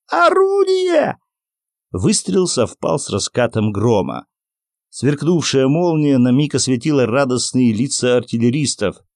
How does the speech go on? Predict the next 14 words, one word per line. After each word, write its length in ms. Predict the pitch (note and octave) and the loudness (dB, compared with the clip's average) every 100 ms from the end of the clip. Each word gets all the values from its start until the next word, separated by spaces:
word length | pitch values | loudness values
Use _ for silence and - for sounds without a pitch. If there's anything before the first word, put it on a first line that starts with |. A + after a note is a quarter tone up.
| - | -6
Еще 480 | A#2 A#2 - G3 A3 | -2 -2 0 2 2
одна 320 | F3 D3+ D3+ | 0 0 -4
цель 440 | - - D#3 D#3 | -4 -4 -2 0
накрыта. 760 | A#2 B2+ - G2+ B2 A#2+ F#2+ - _ _ _ | 0 -2 -4 -2 -2 0 -4 -4 _ _ _
Да 160 | G#2 D3+ | -2 0
еще 640 | E3+ D#3+ - - D3+ C3 - | 0 -2 -4 -2 -2 -2 -4
как! 560 | D#3 C#3 B2+ G2 - - - | 0 2 2 -2 -6 -16 -6
Прямо 600 | G#2+ B2 G#3 G#3 F#3+ E3 | -2 0 2 2 0 -2
в 100 | A#2 | -4
дуло! 520 | F2 C3+ A#2 G2+ - _ _ _ _ _ | -4 0 0 0 -4 _ _ _ _ _
«Ну, 240 | G#2 E3+ A3 | 0 2 4
Саня, 580 | - - F3 D3 G#2 - - | 2 2 2 2 0 -4 -4
ты 220 | G#3+ F3 | 0 2
огонь!» 500 | B2 F#2 A2 F2+ D#2 | 2 0 0 0 -4